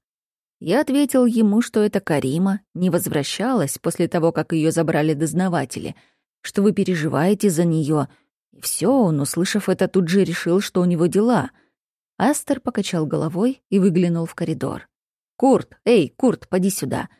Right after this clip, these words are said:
Сбегай-ка в кофейню, да купи нам пирожков и кофе на вынос,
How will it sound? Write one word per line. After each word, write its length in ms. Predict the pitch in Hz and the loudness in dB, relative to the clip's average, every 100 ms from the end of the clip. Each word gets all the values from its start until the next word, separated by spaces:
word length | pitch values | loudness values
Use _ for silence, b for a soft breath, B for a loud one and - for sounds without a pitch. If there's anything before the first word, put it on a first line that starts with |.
| _ _ _ - | _ _ _ -6
Сбегай-ка 560 | 175 170 214 202 - 180 | -2 2 4 4 2 -2
в 60 | |
кофейню, 640 | - 170 247 254 175 131 - _ _ | -4 -4 2 4 4 0 -6 _ _
да 160 | - 214 | -2 0
купи 340 | 302 - 285 | 0 0 2
нам 300 | 220 180 160 | 4 2 0
пирожков 520 | 170 170 - 226 208 | 0 -2 0 -2 0
и 40 | 139 | -4
кофе 380 | - 147 147 143 | 0 0 0 -2
на 160 | 143 | -2
вынос, 420 | 139 127 - - | 0 -2 -4 -8